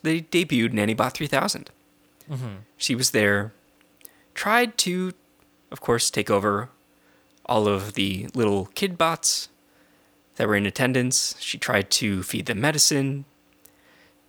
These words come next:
Speaker 1: tell them bedtime stories.
Speaker 2: Practically stuffing shrimp down their throats.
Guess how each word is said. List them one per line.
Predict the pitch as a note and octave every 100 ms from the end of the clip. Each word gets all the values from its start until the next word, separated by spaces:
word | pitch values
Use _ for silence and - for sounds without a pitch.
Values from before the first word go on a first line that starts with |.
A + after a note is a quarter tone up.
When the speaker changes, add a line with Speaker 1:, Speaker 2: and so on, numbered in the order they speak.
| -
Speaker 1:
tell | -
them | F#2+ G2
bedtime | A#2 A#2+ A#2
stories. | A2 B2+ G#2+ G#2 G#2+ - - _ _ _ _
Speaker 2:
Practically | D#3 E3+ D3+ C#3+ A2
stuffing | F#2+ - D#3 D3 A#2+ G2+
shrimp | - B2+ B2+ -
down | F#2 F#2
their | F#2
throats. | - G2+ G2 - -